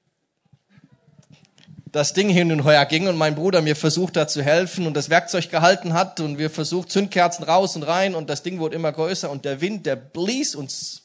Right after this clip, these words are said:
weg vom Land. Und es wurde immer später und die Sonne ging immer weiter runter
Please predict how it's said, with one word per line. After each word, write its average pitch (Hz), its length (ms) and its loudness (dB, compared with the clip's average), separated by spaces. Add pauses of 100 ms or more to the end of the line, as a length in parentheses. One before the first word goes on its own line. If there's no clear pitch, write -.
weg 190 340 -2
vom 156 240 -10
Land. 117 280 -10 (1600)
Und 110 160 -16
es 110 120 -10
wurde 135 180 -10
immer 120 160 -8
später 180 540 -8
und 135 180 -12
die 110 160 -14 (140)
Sonne 127 340 -10
ging 101 200 -16
immer 110 240 -6
weiter 110 240 -4
runter 127 420 -6